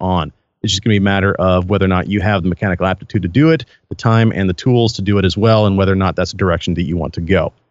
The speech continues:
So, Dave, I hope that helps kinda give you a, a brief kind of answer to your question there. I, like I said, we can go very in-depth with that,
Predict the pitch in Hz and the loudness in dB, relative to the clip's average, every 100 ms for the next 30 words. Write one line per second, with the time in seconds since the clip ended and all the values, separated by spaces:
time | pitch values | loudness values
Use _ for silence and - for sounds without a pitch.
0 | _ - 196 180 190 - 151 196 202 190 | _ -2 0 2 2 2 2 2 2 0
1 | 139 170 185 - - 175 185 135 165 160 | 2 0 -2 -8 -6 -2 0 0 0 2
2 | 160 131 135 131 123 131 160 160 _ _ | 2 2 2 -2 -2 -2 -2 -2 _ _
3 | 160 143 131 127 151 - 160 147 127 - | -2 0 0 -2 -2 -2 0 0 -2 0
4 | 156 156 170 165 170 123 - 120 135 131 | 0 0 0 2 2 0 0 -2 -2 0
5 | 139 120 135 127 117 110 98 139 151 143 | -2 0 0 0 0 0 2 2 2 2
6 | 139 113 127 123 123 - 131 135 | 2 2 0 0 -4 -2 0 0